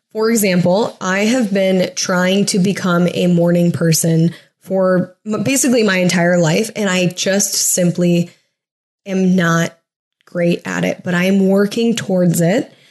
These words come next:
Notice my language here. I'm trying not to be so definite because I am working on my language, which also affects your subconscious mind, which, here's another manifestation tip weaved in here. Notice your limiting beliefs and what you say.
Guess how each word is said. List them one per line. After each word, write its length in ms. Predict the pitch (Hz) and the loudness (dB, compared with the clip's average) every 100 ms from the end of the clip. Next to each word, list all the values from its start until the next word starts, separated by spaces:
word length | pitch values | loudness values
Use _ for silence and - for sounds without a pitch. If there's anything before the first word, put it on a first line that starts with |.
| _ _ | _ _
Notice 300 | 190 185 196 | -4 0 0
my 160 | 208 202 | 0 0
language 400 | 185 175 175 - | 2 2 2 0
here. 180 | 170 165 | 0 0
I'm 120 | 165 | 0
trying 500 | - 175 170 175 175 | -2 -2 0 2 2
not 320 | 170 170 - | 2 -2 -4
to 220 | - 180 | -2 0
be 160 | 175 175 | 0 0
so 220 | 175 175 | 2 0
definite 480 | 165 170 160 170 165 | 0 -2 0 -2 -2
because 380 | 170 170 170 175 | -2 -2 -2 -2
I 100 | 170 | -2
am 160 | 170 175 | 0 0
working 320 | 170 180 175 | -2 -2 -2
on 100 | 175 | 0
my 120 | 165 | 2
language, 500 | 185 214 226 196 180 | 2 0 2 0 0
which 260 | 180 - - - | -2 -4 -10 -10
also 340 | 202 - 208 | -6 -2 0
affects 560 | - 180 - 185 180 - | -2 -4 -4 -4 -2 0
your 160 | 180 | 2
subconscious 720 | 175 180 180 - 165 170 170 | 2 0 -4 -2 -2 0 -2
mind, 340 | 190 180 156 - - _ _ | -2 -2 -2 -6 -12 _ _
which, 180 | 196 - | -8 -8
here's 420 | - - 262 254 | -8 -4 -2 0
another 280 | 226 196 190 | 0 0 0
manifestation 760 | 180 180 175 170 233 220 202 | 2 0 0 0 0 0 -2
tip 240 | - 180 | -2 0
weaved 340 | 175 190 180 196 | 0 2 2 2
in 120 | 285 | 2
here. 360 | 233 190 185 180 - _ _ _ _ | 2 2 0 -4 -14 _ _ _ _
Notice 560 | 196 196 247 311 - 240 | -2 0 2 2 0 0
your 180 | 220 | 2
limiting 460 | 202 180 185 190 190 | 2 2 2 2 2
beliefs 480 | 175 165 175 190 - | 2 4 2 2 0
and 160 | 170 | 2
what 220 | 160 175 - | 2 2 2
you 100 | 180 | 0
say. 540 | - 175 165 120 | 0 0 -2 -2